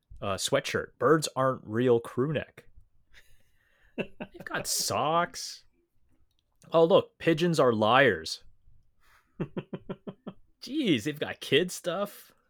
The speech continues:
Speaker 1: They got masks. Okay, hold on. What? What?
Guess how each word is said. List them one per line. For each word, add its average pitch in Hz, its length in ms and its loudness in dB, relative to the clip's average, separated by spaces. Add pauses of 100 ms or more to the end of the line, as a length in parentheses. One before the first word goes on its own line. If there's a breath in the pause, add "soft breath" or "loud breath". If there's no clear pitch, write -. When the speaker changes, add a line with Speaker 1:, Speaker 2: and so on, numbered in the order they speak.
(600)
Speaker 1:
They - 80 -10
got 101 140 -8
masks. 156 680 0 (420)
Okay, 180 180 6
hold 262 260 8
on. 92 300 6 (520)
What? 151 280 -4
What? 160 240 4